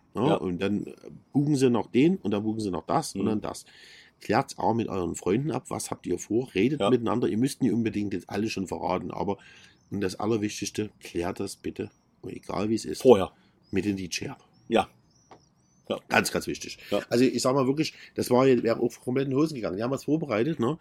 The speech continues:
Speaker 1: Haben einen Song, wie gesagt,
Speaker 2: Mhm.
Speaker 1: mit, äh, mitgehabt per YouTube,
Speaker 2: Mhm.
Speaker 1: weißt du? So, also das heißt, die haben gehofft, das Internet ist. Wir hatten
Speaker 2: Mhm.
Speaker 1: noch kein Internet, also
Speaker 2: Mhm.
Speaker 1: ich musste mir dann Ach und Krach das Ding runterladen und dann noch eine scheiß Qualität, was
Speaker 2: Mhm.
Speaker 1: eigentlich katastrophal war für das ganze
Speaker 2: Ja.
Speaker 1: Entertainment-Bereich.
Speaker 2: Ja.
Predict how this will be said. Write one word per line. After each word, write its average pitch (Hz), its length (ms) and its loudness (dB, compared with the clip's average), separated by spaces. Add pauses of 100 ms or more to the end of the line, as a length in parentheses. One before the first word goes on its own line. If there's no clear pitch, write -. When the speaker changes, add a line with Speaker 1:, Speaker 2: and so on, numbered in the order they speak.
(300)
Speaker 1:
Haben 127 120 2
einen 123 140 2
Song, 117 320 0
wie 117 100 -4
gesagt, 120 220 -2
Speaker 2:
Mhm. - 20 2
Speaker 1:
mit, 120 240 -2
äh, 104 480 0
mitgehabt 113 540 -4 (480)
per 92 160 -10
YouTube, 95 420 -2 (160)
Speaker 2:
Mhm. 95 120 -6
Speaker 1:
weißt 87 180 -4
du? 165 60 -2 (360)
So, 110 300 4
also 107 200 -2
das 98 140 -2
heißt, 117 220 0
die 107 80 2
haben 120 120 0
gehofft, 117 300 0
das 107 120 -4
Internet 143 360 2
ist. - 140 -6
Wir 90 120 -2
hatten 117 140 -4
Speaker 2:
Mhm. 113 60 4
Speaker 1:
noch 113 100 0
kein 101 120 0
Internet, 104 360 0
also 104 140 0
Speaker 2:
Mhm. 101 60 -2
Speaker 1:
ich 95 60 -6
musste 117 200 0
mir 113 80 0
dann 107 260 0
Ach - 160 -8
und 113 100 0
Krach 107 200 -6
das 104 140 -4
Ding 110 140 -2
runterladen 117 640 4 (300)
und 110 140 -2
dann 110 100 4
noch 117 160 0
eine 101 100 0
scheiß 104 280 -2
Qualität, 117 500 2
was 107 260 -4
Speaker 2:
Mhm. - 80 -12
Speaker 1:
eigentlich 104 380 0
katastrophal 110 720 2
war 107 180 4
für - 140 -10
das 98 140 -8
ganze 101 260 -2
Speaker 2:
Ja. 95 40 -2
Speaker 1:
Entertainment-Bereich. 107 880 4
Speaker 2:
Ja. - 40 -20